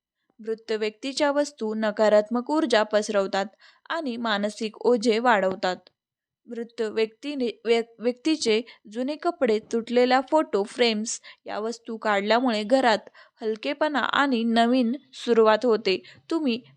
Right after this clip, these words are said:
फक्त एखादी फोटो ठेवू शकता. आठ, जुनी औषधे आणि कालबाह्य वस्तू. वास्तुशास्त्रानुसार जुनी औषधे आणि कालबाह्य वस्तू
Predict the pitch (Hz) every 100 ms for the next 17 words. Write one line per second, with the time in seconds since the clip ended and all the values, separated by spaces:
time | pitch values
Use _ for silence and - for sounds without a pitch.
0 | 294 294 - - 214 226 254 247 294 339
1 | 311 226 220 240 277 226 240 233 226 -
2 | 180 - _ _ _ _ _ _ _ _
3 | _ _ _ _ _ - 220 214 - _
4 | 214 285 320 - 262 277 294 254 208 -
5 | 285 233 226 277 _ 254 240 247 220 269
6 | 294 233 233 240 226 - 208 190 - _
7 | _ _ _ _ _ 226 233 - 277 330
8 | 330 330 311 285 247 196 214 247 302 285
9 | 254 262 294 285 311 311 302 233 233 220
10 | 214 220 269 294 214 214 233 240 - 220